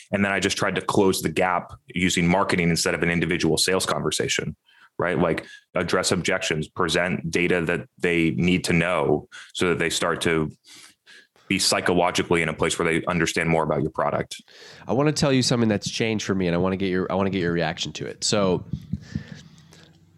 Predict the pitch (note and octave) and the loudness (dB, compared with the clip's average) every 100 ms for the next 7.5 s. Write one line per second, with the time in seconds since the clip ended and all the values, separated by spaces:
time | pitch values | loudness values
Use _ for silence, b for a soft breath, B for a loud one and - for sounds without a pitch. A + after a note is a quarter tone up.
0 | - G#2 G#2+ G#2 - - - - D3 C#3+ | -8 -4 -2 0 -2 -2 0 4 4 6
1 | C#3 B2 A2+ A2 G#2 G#2+ G2+ G2 F#2 F2+ | 4 4 2 2 2 0 2 2 2 0
2 | F2 F2 F#2 E2 D#2+ F2 F2+ F2+ F#2+ - | 0 -4 -4 -4 -4 -6 -8 -6 -8 -10
3 | F2 F#2 F#2+ G2 F2+ D#2 - _ F#2 F#2+ | -8 -6 -6 -6 -8 -8 -12 _ -14 -6
4 | G#2 - F#2+ F2+ F2 D#2+ F2+ E2+ F2+ - | -6 -4 -4 -4 -8 -6 -4 -4 -4 -4
5 | F#2 - G2 B2 - G#2 - A#2 G2+ F#2 | -4 0 0 2 2 2 2 2 2 0
6 | G2 F#2 - - F2 E2+ - F2 F2 E2 | 0 0 -2 0 0 0 -4 -4 -4 -4
7 | E2 F#2 E2 D2 D2+ | -8 -6 -6 -4 -6